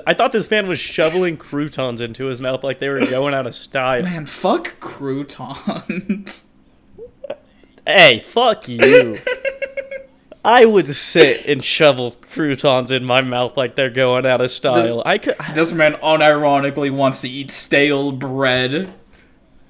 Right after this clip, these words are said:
Speaker 1: I'm actually texting my boyfriend right now and asking if he'll grab a bag of croutons on his way home from work. <laughs>
Speaker 2: Anyway, anyway, what the fuck does salad flavor even mean? Is there, like,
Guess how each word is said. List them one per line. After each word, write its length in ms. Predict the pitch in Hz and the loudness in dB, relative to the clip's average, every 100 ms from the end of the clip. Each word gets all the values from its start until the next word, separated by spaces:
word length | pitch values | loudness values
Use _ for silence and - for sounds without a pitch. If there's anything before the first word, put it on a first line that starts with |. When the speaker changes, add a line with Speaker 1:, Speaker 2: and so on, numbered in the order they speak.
| - _ | -20 _
Speaker 1:
I'm 160 | - 160 | -6 -2
actually 360 | 151 147 147 131 | 0 0 -4 -4
texting 420 | 135 120 - 120 | -4 -4 -8 -6
my 160 | 120 | -6
boyfriend 400 | 113 120 113 135 117 | -4 -4 -4 -6 -6
right 120 | 113 | -6
now 100 | 117 | -6
and 80 | 117 | -6
asking 280 | 123 - 120 | -6 -8 -12
if 60 | |
he'll 200 | 147 113 - _ _ | -14 -16 -18 _ _
grab 260 | 165 131 123 | -4 -2 -4
a 60 | |
bag 260 | 113 120 117 | -4 -4 -4
of 100 | 120 | -6
croutons 520 | - 135 - 131 135 | -4 -4 -6 -8 -2
on 120 | - | -2
his 100 | 139 - | -2 -2
way 140 | 494 | -2
home 160 | 571 - | -4 -6
from 220 | 143 143 | -12 -6
work. 140 | 131 - | -6 -6
<laughs> 580 | - - - - - - | -10 -16 -18 -20 -16 2
Speaker 2:
Anyway, 640 | 190 190 151 123 113 117 - _ _ _ - | 4 6 4 0 -4 -12 -20 _ _ _ 2
anyway, 580 | 196 165 127 110 104 143 _ _ _ _ - _ _ _ _ _ - | 4 2 -2 -6 -10 -18 _ _ _ _ -20 _ _ _ _ _ -2
what 160 | 214 | 0
the 80 | 480 | 2
fuck 300 | - 277 254 | 2 0 4
does 200 | 320 - | 2 2
salad 440 | - 170 185 180 | 2 2 4 2
flavor 380 | - 175 165 156 | 2 0 2 2
even 400 | 143 151 147 127 | -2 -4 -4 -2
mean? 180 | 127 117 | -2 -4
Is 140 | 123 | -4
there, 120 | 175 185 | 0 2
like, 300 | 214 - | 2 0